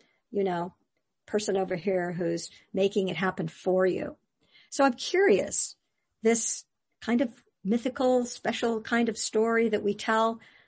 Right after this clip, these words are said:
in our tradition at this time of year, how, how does this resonate with your life? And that might be a starting point that we might have for, for some discussion. Uh, and of course, anything else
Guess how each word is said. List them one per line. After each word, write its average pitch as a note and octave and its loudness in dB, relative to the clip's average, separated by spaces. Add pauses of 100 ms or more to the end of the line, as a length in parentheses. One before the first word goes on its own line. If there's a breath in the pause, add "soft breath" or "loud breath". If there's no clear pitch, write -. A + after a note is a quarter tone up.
(360 soft breath)
in G#3 2
our G#3 4
tradition G3+ 2
at F#3+ -4
this G3 -2
time G3 -2
of F#3+ -2
year, F#3+ 2
how, C#4+ -2
how - -2
does E4+ -2
this G3 -4
resonate F3+ -4 (560)
with G3+ 0
your A3 4 (100)
life? - -8 (1080)
And A#3 4
that B3+ 4
might B3+ 4
be A3+ 4
a G#3 2
starting G3+ 2
point E3+ -6
that - -6
we G3 -2
might F#3+ -2
have F3+ -2
for, F3+ -6 (200 loud breath)
for - -6
some G3 0
discussion. F3+ -4 (680 soft breath)
Uh, F#3+ 2
and G3 2
of F#3 -6
course, F#3+ 0
anything F#3+ -2
else E3+ -2